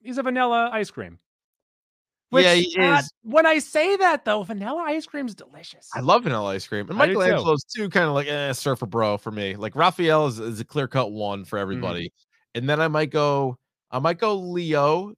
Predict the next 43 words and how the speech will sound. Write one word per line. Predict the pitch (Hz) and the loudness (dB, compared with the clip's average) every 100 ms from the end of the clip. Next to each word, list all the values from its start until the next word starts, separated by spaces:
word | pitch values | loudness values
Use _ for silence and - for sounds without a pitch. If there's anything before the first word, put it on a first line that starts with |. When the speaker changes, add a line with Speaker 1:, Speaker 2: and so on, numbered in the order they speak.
| - | -12
Speaker 2:
'cause | 127 | -6
of | |
the | 131 | -6
sword. | - 135 117 117 131 | -2 0 2 0 -2
That's | 120 - - | -6 -8 -10
kind | - 127 | -2 -2
of | |
a | 110 | -2
tiebreaker. | - 107 98 104 95 98 98 _ _ _ - | -4 -4 -4 -6 -6 -6 -8 _ _ _ -6
Donatello, | 127 160 160 135 127 165 - | -2 0 2 2 2 0 -6
smart, | - - 117 117 - | -14 -6 -2 -2 -4
smart | - 113 143 | -8 -4 -2
guy. | 151 139 143 151 | 2 2 2 0
He | |
can | 131 98 | -4 -12
type | - 127 127 | -6 -4 -2
you | 143 | -2
up. | - | -2
He | 117 | -4
can, | 107 101 101 | -6 -8 -6
you | 107 | -6
know, | 90 | -4
probably | - 131 131 | -4 -4 -2
really | 123 131 | -2 -2
good | 127 | -2
at | 120 | -2
Microsoft | 110 113 123 127 123 | -4 -6 -6 -6 -6
Excel. | 117 - 107 104 101 - _ _ - 117 | -10 -8 -6 -4 -6 -10 _ _ -16 -8
And | 117 | -4
then | 123 | 0
I | 123 | 0
would | 120 110 | 0 0
probably | 127 113 110 | 0 -2 -2
go | 104 | -2
Michelangelo | 101 101 104 101 95 92 85 | -2 -4 -4 -8 -8 -8 -8
last. | 80 76 73 - _ _ _ - | -6 -6 -8 -16 _ _ _ -2
Very | 170 | 0
too, | 139 180 | 0 0
too, | 135 185 175 | -2 -4 -2
too | 202 165 | 2 2
simple | - 165 147 | 2 0 0
for | - 117 | -2 -4
me. | 110 110 | -6 -6